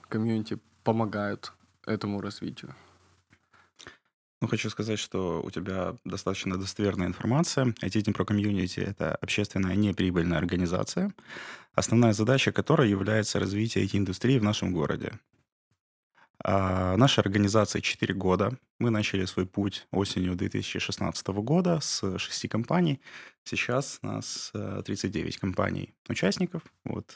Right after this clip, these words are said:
Speaker 2: э, есть партнеры и так далее. За четыре года у нас есть достаточно много успешно реализованных проектов. Ам, ну, я думаю, щас мы, наверное, на некоторых более подробно остановимся, поговорим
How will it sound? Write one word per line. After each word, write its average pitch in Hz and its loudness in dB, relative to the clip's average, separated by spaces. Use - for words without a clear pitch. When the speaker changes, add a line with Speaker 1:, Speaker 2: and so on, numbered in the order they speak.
Speaker 2:
э, 98 -4
есть 101 -2
партнеры - 0
и - -6
так 98 -4
далее. 87 -2
За 107 -2
четыре - 0
года 120 4
у 104 4
нас 98 2
есть 104 2
достаточно 98 -4
много 101 -2
успешно 107 0
реализованных 98 0
проектов. 92 2
Ам, 98 -2
ну, 123 2
я 113 2
думаю, 107 0
щас - -4
мы, 98 -2
наверное, 95 -2
на 98 -2
некоторых 90 -4
более 98 2
подробно 90 0
остановимся, 98 2
поговорим 95 0